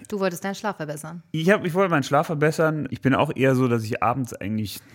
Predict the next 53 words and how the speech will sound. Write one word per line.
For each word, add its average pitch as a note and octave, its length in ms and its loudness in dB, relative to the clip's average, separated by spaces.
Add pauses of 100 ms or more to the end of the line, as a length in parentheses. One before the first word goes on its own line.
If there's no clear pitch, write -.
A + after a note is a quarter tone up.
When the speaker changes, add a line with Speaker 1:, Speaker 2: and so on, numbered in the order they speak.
(160)
Speaker 2:
produktiv A#2+ 600 -4
bin. B2 160 2
Aber G2 120 0
ich G#2+ 80 -2
dachte D3 300 0
mir, C3 360 2 (440)
oder G#2+ 260 2 (200)
ich - 120 -12
hab D3 200 2
schon E3 200 0
auch D3 220 0
gemerkt, C3 400 2
dass A#2 100 -2
es A2+ 120 -6
morgens A#2+ 420 2
geht. G#2+ 400 0
Wenn G#2 160 2
ich - 160 -4
ausgeschlafen D3+ 680 -2
bin C#3 180 -2
und F2+ 180 -6
früh, D#3+ 260 2
bevor A2+ 360 0
so G2+ 80 -2
der F#2+ 120 2
ganz A#2+ 260 -2
große A#2 580 0 (760)
Zinnober B2 460 2
anfängt, A#2+ 680 0
also G2+ 220 2
so G2+ 140 2
bis C3 260 0
neun, A#2 480 2 (140)
da A2 100 0
kriegt C#3+ 260 -2
Speaker 1:
Du - 40 2
Speaker 2:
man - 60 4
Speaker 1:
meinst, D#3+ 200 4
Speaker 2:
immer - 80 4
ordentlich D3 180 2
Speaker 1:
bevor B3 120 4
Speaker 2:
was A#3+ 40 -2
Speaker 1:
du, A#3+ 60 2
Speaker 2:
erledigt. G#3 180 0
Speaker 1:
bevor G#3 300 -4
du G3+ 100 0
auf E3+ 100 -4
den E3+ 160 -6
Balkon E3+ 380 -8
trittst - 320 -10
und D#3 140 -12
dem D3 160 -12
Volk, F3 240 -6